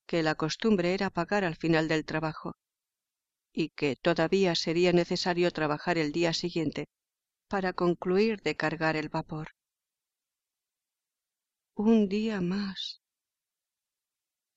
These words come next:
Por otro lado, no adelantaban un centavo. "Pero",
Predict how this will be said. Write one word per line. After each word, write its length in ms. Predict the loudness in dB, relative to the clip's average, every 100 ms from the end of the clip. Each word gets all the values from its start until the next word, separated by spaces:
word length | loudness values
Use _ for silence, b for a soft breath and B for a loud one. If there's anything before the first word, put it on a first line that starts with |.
| _
Por 180 | 2 4
otro 240 | 2 0
lado, 280 | 0 0 -4 -8 _ _ _ _ _ _
no 240 | 4 6 8
adelantaban 720 | 6 4 2 0 0 2 4
un 120 | 2
centavo. 540 | 0 -4 -2 -4 -6 -14 _ _ _ _ _ _ _ _ _ _ _ _ _ _ _ _ _ _ _ _ _ _ _ _ _ _ _ _ _
"Pero", 460 | -2 0 0 -2